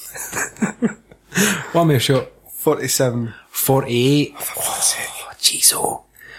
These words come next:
Speaker 2: So it's rotten on both counts, man. This did not go down well.
Speaker 1: I just didn't think it serves any purpose.
Speaker 2: Hmm. I think it just remade for whether or not to keep the rights, possibly,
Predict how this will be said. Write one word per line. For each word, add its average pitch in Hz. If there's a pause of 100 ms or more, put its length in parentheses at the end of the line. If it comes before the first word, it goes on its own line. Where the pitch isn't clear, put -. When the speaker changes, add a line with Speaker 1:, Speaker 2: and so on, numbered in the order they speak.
(240)
Speaker 2:
So 123
it's 117
rotten 160
on 139
both 110
counts, 208
man. 254 (400)
This 127
did 107
not 120
go 156
down 151
well. 104 (240)
Speaker 1:
I 156
just 180
didn't 151
think 135
it 131
serves 139
any 131
purpose. 151
Speaker 2:
Hmm. - (1500)
I -
think 151
it 117
just 117
remade 120
for 110 (720)
whether 135
or 135
not 131
to -
keep 160
the 131
rights, 143
possibly, 165